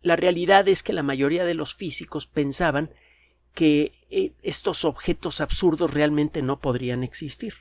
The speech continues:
que si bien la teoría decía que sí podían existir los pozos negros, en la práctica nunca se darían las condiciones extremas que permitirían su creación.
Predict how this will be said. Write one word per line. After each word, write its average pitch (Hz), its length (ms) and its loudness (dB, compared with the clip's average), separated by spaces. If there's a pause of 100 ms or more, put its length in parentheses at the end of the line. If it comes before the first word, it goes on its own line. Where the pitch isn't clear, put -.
(880)
que 147 120 2
si 160 140 0
bien 180 220 2
la 165 120 4
teoría 160 580 2 (220)
decía 151 460 0
que - 140 -8
sí 196 160 -2
podían 160 360 2
existir 160 380 -4
los 156 160 -2
pozos 160 320 -2
negros, 175 360 -2 (240)
en 180 220 2
la 170 160 2
práctica - 680 -2 (540)
nunca 185 400 -2
se 156 160 0
darían 156 380 0
las 151 160 -6
condiciones 143 640 -2
extremas 127 720 -4 (420)
que - 80 -6
permitirían 123 560 -6
su - 160 -8
creación. 202 480 -8